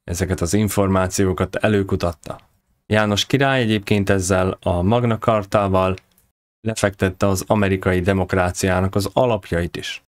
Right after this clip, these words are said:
valamint segített megalakítani a brit parlamentet. Szóval ez egy igen jelentős történelmi személyiség volt. Létezik egy weboldal, aminek a címe itt úgy van, hogy freepages pont rootsweb pont com.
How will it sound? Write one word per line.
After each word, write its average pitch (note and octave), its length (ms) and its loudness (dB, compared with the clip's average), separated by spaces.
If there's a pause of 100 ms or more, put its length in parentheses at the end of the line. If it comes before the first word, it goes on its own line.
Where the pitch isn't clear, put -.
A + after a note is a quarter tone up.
(120)
valamint G2 340 2
segített G#2 920 0
megalakítani F#2+ 1040 0 (200)
a G2+ 100 0
brit G2 320 0
parlamentet. F2 800 0 (420)
Szóval F#2+ 180 0
ez F#2+ 120 0
egy G2+ 160 2
igen G#2+ 220 2
jelentős G2 640 0
történelmi F#2 560 0
személyiség F2+ 680 0
volt. - 280 -14 (280)
Létezik G#2 480 0
egy F#2+ 140 2
weboldal, A#2 640 2
aminek G2 480 0
a F#2 300 0
címe C#3+ 340 0
itt G#2+ 240 -2
úgy G#2+ 240 2
van, F#2+ 220 2
hogy F2 180 0
freepages G#2+ 960 0 (280)
pont F#2 460 0
rootsweb G2 640 -2 (120)
pont - 240 -8
com. A2 320 2